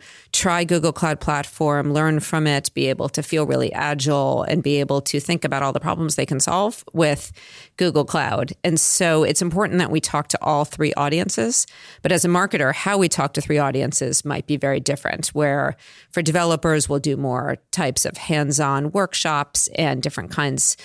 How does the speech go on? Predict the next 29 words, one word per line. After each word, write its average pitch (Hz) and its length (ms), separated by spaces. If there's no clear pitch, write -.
of 135 280
hackathon 170 560
type 160 260
events. 156 640
And 185 160
then 147 120
for 165 120
the 151 100
I 151 80
T 156 160
decision 170 460
makers, 151 420
we're 143 120
really 135 280
showing 135 360
how 151 160
we 143 80
can 147 160
make 143 220
their 147 220
jobs 147 400
better 147 280
and 147 80
how 156 160
they - 140
can 143 360
move 160 200
faster 147 760
and 139 540